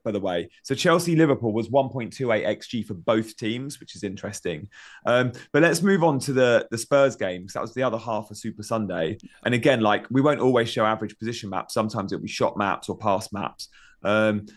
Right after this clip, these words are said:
but the Spurs game was really interesting too. And I thought,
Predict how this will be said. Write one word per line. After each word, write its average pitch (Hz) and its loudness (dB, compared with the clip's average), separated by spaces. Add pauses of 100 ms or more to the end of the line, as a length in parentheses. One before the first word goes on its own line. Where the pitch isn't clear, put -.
(160)
but 127 4
the 139 0
Spurs 175 4
game 127 0
was 107 -10
really 127 -2
interesting 123 -6
too. 127 2
And 101 0
I - -4
thought, 117 0